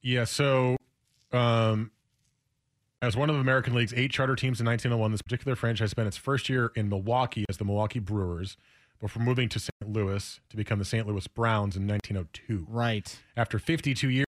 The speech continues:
Speaker 1: in Saint Louis, the franchise was purchased in November to re-become the Baltimore Orioles.
Speaker 2: And that's why I thought it was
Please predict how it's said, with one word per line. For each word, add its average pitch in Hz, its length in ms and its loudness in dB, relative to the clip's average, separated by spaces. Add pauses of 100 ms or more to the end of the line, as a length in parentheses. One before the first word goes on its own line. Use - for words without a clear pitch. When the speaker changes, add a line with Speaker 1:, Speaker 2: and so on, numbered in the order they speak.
Speaker 1:
in 117 100 0
Saint 113 220 0
Louis, 104 280 2
the 104 80 -6
franchise 104 400 0
was 90 100 -6
purchased 104 400 -2
in 104 60 0
November 95 480 -2 (720)
to - 100 -12
re-become 104 540 0
the 92 60 0
Baltimore 87 360 -4
Orioles. 104 120 -6
Speaker 2:
And 139 80 2
that's 160 180 4
why 165 140 4
I 143 60 2
thought 139 200 4
it 127 40 2
was 117 500 -2